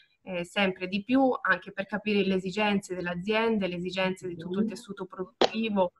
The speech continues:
Eh, col, come dicevo prima, con le categorie produttive c'è stato sempre un ottimo rapporto di collaborazione e di progettualità condivisa,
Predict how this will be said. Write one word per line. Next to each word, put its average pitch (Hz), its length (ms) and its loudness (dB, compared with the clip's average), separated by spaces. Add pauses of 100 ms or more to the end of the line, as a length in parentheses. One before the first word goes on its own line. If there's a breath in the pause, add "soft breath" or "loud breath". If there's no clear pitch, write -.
(160)
Eh, 175 300 -2
col, 208 340 2
come 208 240 4
dicevo 202 360 2
prima, 220 300 6
con 196 100 2
le 196 100 4
categorie 196 460 0
produttive 202 460 -2
c'è 214 140 -4
stato 196 260 0
sempre 196 340 0
un 196 120 2
ottimo 190 340 0
rapporto 214 640 4
di 185 120 -4
collaborazione 180 1000 0
e 185 120 0
di 185 160 0
progettualità 196 880 2
condivisa, 202 760 4